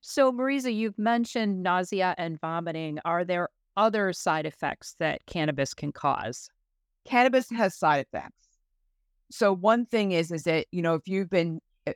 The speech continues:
Speaker 2: uh, smoking or using in one way or another, and you're in a, with a group of people, you may find yourself repeating yourself over and over again, laughing, you know,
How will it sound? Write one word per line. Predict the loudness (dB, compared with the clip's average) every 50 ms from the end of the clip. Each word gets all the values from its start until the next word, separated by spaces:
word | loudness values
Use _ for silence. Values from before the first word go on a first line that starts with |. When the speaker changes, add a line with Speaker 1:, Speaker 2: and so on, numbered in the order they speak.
| -4
Speaker 2:
uh, | -4 -6 -6 -8
smoking | -8 0 2 4 4 4 2 0 0 0 0 0
or | -2 -2 -2 -2 -2
using | -4 -4 -2 -2 0 0 0 0 2
in | 2 2 2 2 2
one | 2 2 2 0 -4 -8 -12 -6
way | -2 0 2 2 4
or | 2 2
another, | 2 4 4 4 4 2 0 0 0 -2 -6 _ _ _ _
and | -6 -4 -4
you're | -2 0 2 2
in | 2
a, | 2 0
with | 0 -2
a | -2
group | -2 -2 0 0 0
of | -2 0
people, | 0 0 0 2 2 2 2 2 0 -4 _ _ _ _ _
you | 0 0 2
may | 2 2 0
find | 0 0 0 0 0
yourself | 0 0 0 0 0 0
repeating | 0 -2 -4 -4 -4 -2 0 2 2 2
yourself | 2 0 -2 2 2 2 2 2 _ 0
over | 0 2 2 2 0
and | 2
over | 0 0 0 0
again, | 0 2 2 0 0 0
laughing, | 0 2 2 2 4 2 0 0 -2 _ -4 -2 -2 -2 -2 -4 -4
you | -4 -2 -2
know, | 0 0 0 0 -2 -4